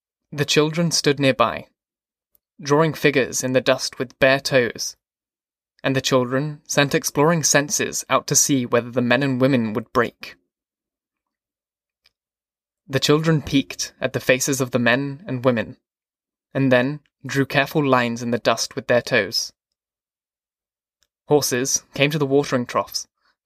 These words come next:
and nuzzled the water to clear the surface dust. After a while, the faces of the men lost their bemused perplexity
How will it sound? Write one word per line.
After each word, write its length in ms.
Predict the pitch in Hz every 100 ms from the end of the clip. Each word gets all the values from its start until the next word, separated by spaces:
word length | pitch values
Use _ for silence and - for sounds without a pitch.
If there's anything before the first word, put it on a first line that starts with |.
| -
and 160 | 131
nuzzled 300 | 135 139 156
the 60 | 139
water 480 | 131 135 - - - -
to 80 | -
clear 320 | - - 147
the 100 | 135
surface 480 | - 131 127 131 -
dust. 460 | 131 120 - - - _ _ _ _ _ _ _ _ _ _ _ _ _ _ -
After 280 | 135 - 160
a 60 |
while, 400 | 139 117 113 127 _ _ _
the 80 | -
faces 320 | 151 151 170
of 100 | 156
the 60 | 156
men 240 | 151 127
lost 480 | 123 120 - - 135
their 100 | 123
bemused 460 | 120 123 135 -
perplexity 680 | - - 131 - - - -